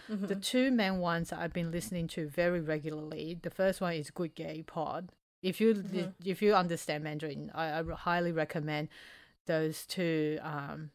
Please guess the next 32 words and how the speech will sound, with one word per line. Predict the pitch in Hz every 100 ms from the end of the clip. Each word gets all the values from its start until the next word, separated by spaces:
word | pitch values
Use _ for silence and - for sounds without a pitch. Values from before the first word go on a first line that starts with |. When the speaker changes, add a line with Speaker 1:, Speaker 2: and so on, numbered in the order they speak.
| _ - - - _ -
Speaker 1:
this, | 175 - _ -
these | 175
two | - 202
hosts, | 160 156 160 - -
J | 165
J | 156 160 147
and | 156
Kai. | - 156 143
Really, | 151 165 185 165
really | 160 151
love | 147 147
them. | 185 214 226 - _
It, | 165 190 214
it, | 233 220
Speaker 2:
Mm-hmm. | 196
Speaker 1:
they're, | 220 226 220 -
they're | 247
like | 302 226 196 - - 226 -
Billy | 220 202
and | 180
Kyle | - 202 233 254
<laughs> | 277
to |
you, | 208 208 202 226 -
to | 208
me, | 185 185 185
I | 175
think. | 185 240 - 170
Speaker 2:
<laughs> |
Uh-huh, | 202 190 180 208
Speaker 1:
Yeah. | 202 180 170
Speaker 2:
uh-huh. | 175